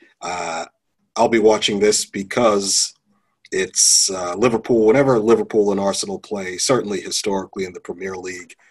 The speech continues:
always a lot of fun, always a lot of goals. Uh, you know, I can go back to Andre Arshavin scoring four against Liverpool about ten years ago. Uh, Liverpool has hung four or five on Arsenal,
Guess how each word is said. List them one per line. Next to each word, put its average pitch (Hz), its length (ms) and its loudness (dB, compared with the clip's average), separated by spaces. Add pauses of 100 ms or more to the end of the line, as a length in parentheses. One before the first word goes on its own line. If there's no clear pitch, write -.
(400)
always 110 440 2
a 95 40 -2
lot 92 220 -8
of - 80 -16
fun, 85 400 -12 (100)
always 104 440 0
a 92 40 -4
lot 90 220 -4
of 82 80 -12
goals. 82 560 -4 (340)
Uh, 76 540 -12 (380)
you 82 100 -16
know, 85 80 -14
I 87 120 -12
can 85 180 -14
go 98 140 -4
back 95 260 -4
to 87 120 -8
Andre 98 340 -2
Arshavin 101 680 -4
scoring - 340 -10
four 120 420 -4
against 107 300 -4
Liverpool 113 500 -4
about 98 240 -6
ten 110 200 -4
years 110 280 -4
ago. 104 400 -6 (480)
Uh, 78 340 -8
Liverpool 98 540 -6
has - 160 -4
hung 98 280 -4
four 104 320 -2
or 95 60 -8
five 107 380 -6
on 101 120 -4
Arsenal, 104 640 -2